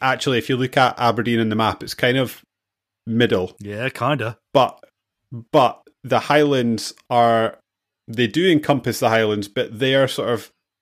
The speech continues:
Speaker 1: on the left-hand <laughs> side of Scotland.
Speaker 2: Yeah.
Speaker 1: Um,
Speaker 2: That's like
Speaker 1: the
Speaker 2: Shetland
Speaker 1: Central
Speaker 2: way,
Speaker 1: Belt,
Speaker 2: right?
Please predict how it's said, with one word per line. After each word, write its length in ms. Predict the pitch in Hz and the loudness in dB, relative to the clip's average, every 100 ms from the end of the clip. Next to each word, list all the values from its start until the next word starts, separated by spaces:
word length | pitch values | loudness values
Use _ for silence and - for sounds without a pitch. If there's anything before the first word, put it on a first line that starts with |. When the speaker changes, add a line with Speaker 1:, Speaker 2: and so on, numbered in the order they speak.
| _ _ - | _ _ -2
Speaker 1:
on 240 | 123 123 | 0 0
the 80 | 120 | 0
left-hand 680 | 120 135 139 - 156 151 147 | 0 0 0 -2 0 0 0
<laughs> 0 | |
side 380 | 175 143 147 | 4 6 4
of 80 | 147 | 2
Scotland. 580 | - - 151 - 143 117 | -2 2 2 2 -2 -4
Speaker 2:
Yeah. 220 | 113 101 - _ _ _ _ _ _ _ _ - | -8 -8 -16 _ _ _ _ _ _ _ _ -4
Speaker 1:
Um, 340 | 120 120 120 - | 0 0 0 -6
Speaker 2:
That's 140 | 117 | -10
like 60 | 131 | -4
Speaker 1:
the 60 | 135 | -2
Speaker 2:
Shetland 240 | - 160 | 0 0
Speaker 1:
Central 180 | 151 165 | 2 0
Speaker 2:
way, 60 | 147 | 2
Speaker 1:
Belt, 300 | 139 131 | 2 2
Speaker 2:
right? 80 | - | -4